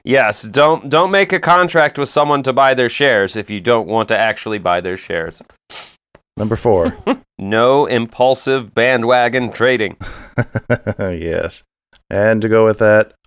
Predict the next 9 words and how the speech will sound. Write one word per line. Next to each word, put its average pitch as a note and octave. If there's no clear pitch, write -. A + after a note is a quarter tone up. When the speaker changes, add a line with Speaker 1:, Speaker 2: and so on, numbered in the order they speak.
Speaker 2:
have A#2
an A2
exit A2
plan. E2+
Speaker 1:
Yes, F2
have F#2
an A2
exit F2
plan. F2